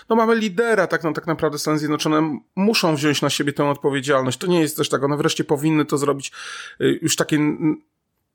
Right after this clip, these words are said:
na pełnej parze, że tak powiem, żeby nie określić tego inaczej, ale rzeczywiście Stany Zjednoczone, m, mają do tego możliwości, pokazały, że są liderem tego świata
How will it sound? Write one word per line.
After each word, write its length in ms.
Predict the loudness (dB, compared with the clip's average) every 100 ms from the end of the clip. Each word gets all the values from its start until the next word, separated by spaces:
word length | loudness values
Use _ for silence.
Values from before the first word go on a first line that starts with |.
| -16
na 260 | -4 -2 -2
pełnej 560 | 0 2 4 4 2
parze, 360 | 2 2 2 0
że 140 | -4
tak 140 | -4 -2
powiem, 160 | -2
żeby 160 | -2 -4
nie 80 | -4
określić 280 | -4 -6 -4
tego 200 | -2 0
inaczej, 460 | 0 -2 -2 -4 -4 -14 -14 -2
ale 180 | 2 2
rzeczywiście 540 | 0 -4 -2 0 0
Stany 300 | 0 0 0
Zjednoczone, 480 | -2 -2 0 0 0
m, 600 | -2 -4 -4 -2 -2 -4 -6
mają 360 | -2 2 2 0
do 80 |
tego 180 | 0 0
możliwości, 840 | 0 -2 -2 -2 0 -4 -4 -4 -4 -10 -20 -8
pokazały, 640 | -4 -2 0 2 2 2 0
że 80 |
są 220 | 0 -2 -2
liderem 580 | -4 0 2 2 2
tego 240 | 0 0 -2
świata 400 | 0 0 0